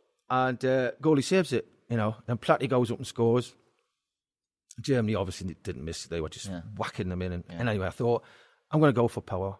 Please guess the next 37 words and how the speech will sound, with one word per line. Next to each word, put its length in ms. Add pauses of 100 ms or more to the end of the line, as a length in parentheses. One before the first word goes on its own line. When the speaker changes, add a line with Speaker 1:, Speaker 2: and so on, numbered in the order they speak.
(360)
Speaker 1:
And, 340
uh, 180 (120)
if 100
the 80
goalie 260
saves 340
it, 160 (260)
it'll 160
hurt 240
him 120
or 160
it'll 120
knock 200
him 100
out 100
if 100
it's 220
him 60
in 60
the 80
head 160
or 80
whatever." 380 (180)
Speaker 2:
Yeah. 160 (300)
Speaker 1:
Uh, 240
I 60
just 220
thought, 160
"I've 60
gotta 180
hit 120
it 80
as 220
hard 180
as 100
I 40
can." 280